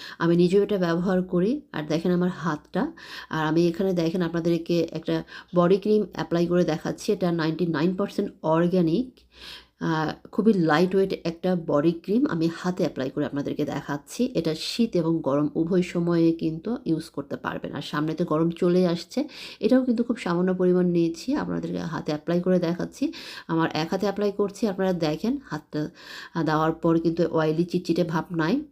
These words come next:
খুবই লাইট ওয়েট এবং আমার হাতটা কিন্তু সফট ময়েশ্চার ধরে আছে, কিন্তু কালারটাও ঠিক আছে। তো এই হচ্ছে আমাদের প্রোডাক্ট। আমাদের কাছে আপনারা পাচ্ছেন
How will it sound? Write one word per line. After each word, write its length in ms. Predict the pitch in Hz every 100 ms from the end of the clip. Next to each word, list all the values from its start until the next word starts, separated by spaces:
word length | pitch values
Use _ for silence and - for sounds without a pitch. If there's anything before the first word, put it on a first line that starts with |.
| _
খুবই 180 | - 185
লাইট 400 | 175 151 175 185
ওয়েট 240 | 202 226 -
এবং 220 | 165 156
আমার 160 | 151 160
হাতটা 300 | 156 - 165
কিন্তু 360 | 175 294 339 -
সফট 400 | - 180 - - - - - - _ 170
ময়েশ্চার 460 | 160 - - - - _ _
ধরে 220 | - 170
আছে, 380 | - - - - 165 - - _
কিন্তু 220 | 175 165 175 -
কালারটাও 400 | 151 151 147 143
ঠিক 260 | - - -
আছে। 320 | - - - - - - -
তো 120 | 190
এই 140 | 196
হচ্ছে 260 | 190 165 156
আমাদের 240 | 131 -
প্রোডাক্ট। 500 | - 110 76 - - - - - - - _ _ _ _ _ - - _
আমাদের 380 | 196 185 208 240
কাছে 480 | 247 156 - 185 277 - -
আপনারা 340 | 165 180 190
পাচ্ছেন 520 | 196 147 - - 254